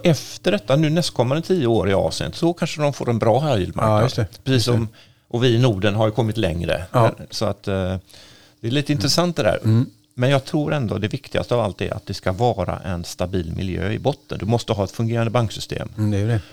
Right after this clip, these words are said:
Speaker 1: Du måste ha en statsmakt som har en, en, en investment grade rating
Speaker 2: Mm.
Speaker 1: och så vidare.
Speaker 2: Mm.
Speaker 1: Har du de bitarna på plats, då kan du skapa en bra
Speaker 2: Kan det, kan det börja
Speaker 1: high yield-marknad.
Speaker 2: bygga, ja.
Speaker 1: Annars
Speaker 2: Mm.
Speaker 1: så är, finns det egentligen ingen high yield-marknad. Då får
Speaker 2: Mm.
Speaker 1: bankerna sköta utlåningen till
Speaker 2: Mm.
Speaker 1: mindre bolag.
Speaker 2: Mm.
Speaker 1: Och, och, och, och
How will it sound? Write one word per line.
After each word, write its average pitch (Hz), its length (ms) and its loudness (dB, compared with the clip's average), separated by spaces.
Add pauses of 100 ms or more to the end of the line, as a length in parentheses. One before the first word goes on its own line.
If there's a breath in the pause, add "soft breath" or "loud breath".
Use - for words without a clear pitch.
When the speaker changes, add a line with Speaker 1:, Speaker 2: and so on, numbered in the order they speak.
Speaker 1:
Du 101 60 -4
måste 113 260 0
ha 107 140 2
en 98 80 -2
statsmakt - 960 -6
som 98 180 -4
har 87 120 -4
en, 87 120 -8 (320)
en, 80 220 -12
en 90 120 -8
investment 87 400 -8
grade 80 160 -6 (180)
rating 85 380 -10 (200 soft breath)
Speaker 2:
Mm. 98 160 -2
Speaker 1:
och 95 60 -6
så - 80 -8
vidare. - 260 -8 (240)
Speaker 2:
Mm. 104 220 0
Speaker 1:
Har 135 220 4
du 143 80 -2
de 104 280 0
bitarna 85 360 -6
på - 140 -6
plats, 104 360 -6
då 98 120 -6
kan 90 140 -4
du 85 240 -6 (400)
skapa 78 360 -4
en 78 100 -6
bra - 140 -4
Speaker 2:
Kan - 60 0 (220)
det, - 60 -6
kan 101 100 -4
det 98 60 -2
börja 101 160 -2
Speaker 1:
high 101 60 -6
yield-marknad. - 0 -
Speaker 2:
bygga, 98 240 -6
ja. 90 140 -8
Speaker 1:
Annars 101 300 2
Speaker 2:
Mm. 104 120 4
Speaker 1:
så - 100 -4
är, 80 260 2
finns 92 320 -4
det 117 80 0
egentligen 90 280 0
ingen - 120 -6
high 80 80 -4
yield-marknad. - 380 -6
Då 92 140 -2
får 95 160 -2
Speaker 2:
Mm. 80 100 -4
Speaker 1:
bankerna 85 420 -2
sköta 90 280 0
utlåningen 87 440 -4
till 101 120 -6
Speaker 2:
Mm. - 40 -4
Speaker 1:
mindre 80 180 -6
bolag. 82 340 -10 (400 loud breath)
Speaker 2:
Mm. 95 120 -20 (460 loud breath)
Speaker 1:
Och, 95 280 0
och, 95 240 2
och, 90 400 0
och - 100 -6